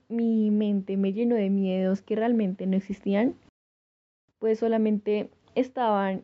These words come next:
haciéndole caso a lo que ya conocía y a, y a lo que me habían dicho. Tras ver que las niñas se asustaban cuando había niños en el colegio femenino, pues luego yo pensé que tenía que actuar de una manera diferente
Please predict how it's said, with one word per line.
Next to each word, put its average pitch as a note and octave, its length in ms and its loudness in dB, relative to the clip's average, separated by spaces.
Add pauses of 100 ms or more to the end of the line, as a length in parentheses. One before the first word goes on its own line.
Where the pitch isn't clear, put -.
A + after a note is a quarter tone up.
(100)
haciéndole G#3 440 0
caso G#3+ 320 0
a G3+ 60 0
lo F3+ 120 2
que G3+ 100 -6
ya G#3+ 140 0
conocía F#3+ 540 0
y A3+ 80 -2
a, G3+ 120 0 (200)
y - 60 2
a - 40 4
lo G3 140 0
que F#3 80 -10
me F3+ 100 -8
habían F3 160 -2
dicho. A#3 160 4 (400)
Tras A3+ 280 0
ver A3 220 0
que G3+ 240 -4
las C4 160 0
niñas A3 240 0
se G3+ 80 -8
asustaban F#3 680 0 (140)
cuando F#3+ 540 0
había G#3 300 0
niños F3+ 500 0 (100)
en G#3+ 80 -2
el G3+ 100 0
colegio G3 420 -2 (100)
femenino, F#3+ 440 -2 (680)
pues A#3 180 -4
luego A3+ 260 0
yo A3 160 -4
pensé G#3+ 380 -2
que G3+ 80 -2
tenía A3 380 0
que A3+ 100 -8
actuar G3+ 440 0
de G#3 120 -2
una F#3+ 160 2
manera G3+ 360 2
diferente F#3 800 0